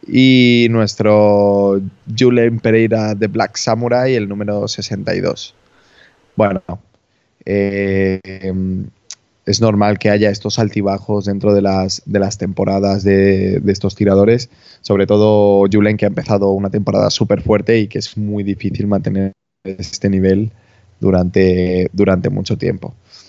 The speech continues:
Eh, vamos a ver si, si conseguimos remontar las, las próximas competiciones.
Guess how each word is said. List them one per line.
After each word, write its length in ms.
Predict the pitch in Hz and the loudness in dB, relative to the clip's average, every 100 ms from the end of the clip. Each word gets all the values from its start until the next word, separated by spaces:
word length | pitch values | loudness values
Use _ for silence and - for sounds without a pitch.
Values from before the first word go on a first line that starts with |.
| _ _ - | _ _ -4
Eh, 960 | 101 101 98 98 95 95 95 95 95 95 | 0 2 4 4 6 4 4 4 4 4
vamos 260 | 104 104 | 2 2
a 40 | 107 | 2
ver 140 | 101 | 0
si, 420 | - 113 107 101 | 2 2 4 2
si 540 | 92 - 98 98 98 95 | 0 -2 0 2 2 2
conseguimos 460 | 104 95 104 104 101 | 0 -2 -2 -2 -2
remontar 340 | 101 98 101 | -2 -2 -2
las, 400 | 98 95 - - | -2 -4 -6 -8
las 300 | 98 95 101 | -6 -6 -6
próximas 600 | - 101 - 98 95 95 | -4 -4 -4 -4 -4 -4
competiciones. 680 | - 98 - 117 127 104 - | -4 -4 -4 -2 -2 -2 -10